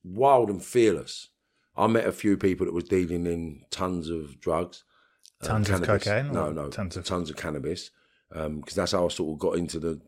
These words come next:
Speaker 1: gaming. That's how I made a reputation in Spain initially. I'm having it with a guy who was dealing with half a ton, quarter of a ton, tons, two tons, five tons. And basically, I started working with this guy. And because I was so fearless,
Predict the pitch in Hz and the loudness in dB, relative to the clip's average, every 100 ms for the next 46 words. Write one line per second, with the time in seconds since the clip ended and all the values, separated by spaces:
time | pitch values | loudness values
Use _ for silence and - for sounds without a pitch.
0 | - 87 90 85 80 73 90 113 107 98 | -2 2 2 0 -2 -4 0 2 2 2
1 | 92 90 82 - 90 82 85 85 76 - | 0 0 -2 0 -2 -2 -4 -6 -8 -4
2 | 85 80 85 90 - 76 67 - - - | -4 -2 -2 -2 -2 -6 -8 -12 -20 -14
3 | - 98 95 101 92 82 95 90 85 - | -4 0 2 2 0 -2 0 0 0 -4
4 | _ _ - 87 85 76 101 92 87 85 | _ _ -6 -4 -4 -4 0 2 2 -2
5 | 85 85 73 - _ _ _ _ _ - | 0 -2 -4 -10 _ _ _ _ _ -8
6 | 90 92 82 - 85 85 78 - 95 80 | -2 -2 -4 -6 -6 -6 -8 -4 -4 -4
7 | 82 87 85 - 90 87 82 - 98 85 | -6 -6 -6 -6 -6 -6 -8 -8 -6 -6
8 | 90 85 82 - 82 78 87 80 78 _ | -6 -8 -8 -4 -4 -4 -8 -12 -14 _
9 | _ _ - - - 90 87 87 87 82 | _ _ -20 -16 -6 -4 -4 -4 -6 -8
10 | - - 92 113 95 87 95 87 87 80 | -12 -10 -6 -2 -2 0 -2 -2 -8 -8
11 | - 80 82 - _ - _ - 78 90 | -6 -6 -6 -10 _ -20 _ -16 -12 -2
12 | 117 107 98 - 98 98 - 110 98 87 | 0 -2 -6 -4 -2 -2 -2 -2 -2 -4
13 | 69 _ _ - 117 104 85 78 | -10 _ _ -6 4 4 4 0